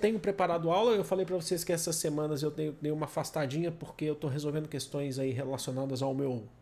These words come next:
corpo. Esse é irmão desse. É nada, vamos embora. Mas eu quero dizer pra vocês também que lá na Twitch, quando a gente prepara as aulas,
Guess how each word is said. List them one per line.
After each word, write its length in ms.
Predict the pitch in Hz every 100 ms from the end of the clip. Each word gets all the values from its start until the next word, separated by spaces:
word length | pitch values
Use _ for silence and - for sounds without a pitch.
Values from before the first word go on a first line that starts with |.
| - - - - - - - -
corpo. 440 | 131 156 160 - - - - - - - -
Esse 460 | 165 196 - 131 110
é 100 | 156
irmão 300 | 135 160 160
desse. 360 | 143 147 - - - -
É 80 | 185
nada, 280 | 160 104 110
vamos 160 | 131
embora. 180 | 156 110 -
Mas 360 | 165 180 247 202
eu 100 | 202
quero 180 | 220 240
dizer 240 | 220 214
pra 120 | 190
vocês 180 | 185 180
também 180 | 165 185
que 80 | 180
lá 120 | 202
na 100 | 226
Twitch, 300 | - 180 190
quando 160 | 196 196
a 40 |
gente 200 | 185 160
prepara 360 | 160 151 139 120
as 120 | 117
aulas, 360 | 185 220 139